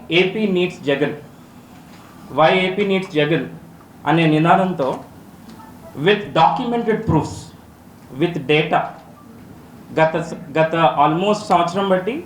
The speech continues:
ఇంకా ముఖ్యంగా గత మూడు నెలలు బట్టి మా ఎన్ఆర్ఐ టీం అంతా పూర్తి రీసెర్చ్ చేసి, ఏదో వచ్చి మాట్లాడడం కాకుండా పూర్తి రీసెర్చ్ చేసి with documented proofs-తో ప్రజల్లోకి వెళ్ళబోతున్నాం. So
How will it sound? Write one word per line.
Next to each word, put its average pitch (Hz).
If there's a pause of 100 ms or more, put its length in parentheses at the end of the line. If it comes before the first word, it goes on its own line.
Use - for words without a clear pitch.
(420)
ఇంకా 220
ముఖ్యంగా 214
గత 185 (140)
మూడు 190
నెలలు 196
బట్టి 175 (600)
మా 151
ఎన్ఆర్ఐ 175
టీం 175
అంతా 160 (120)
పూర్తి 214
రీసెర్చ్ 196
చేసి, 147 (760)
ఏదో 170 (1080)
వచ్చి 170 (340)
మాట్లాడడం 160
కాకుండా 151 (600)
పూర్తి 226
రీసెర్చ్ 196
చేసి 156 (560)
with 160 (160)
documented 202
proofs-తో 170 (800)
ప్రజల్లోకి 160
వెళ్ళబోతున్నాం. 139 (920)
So 202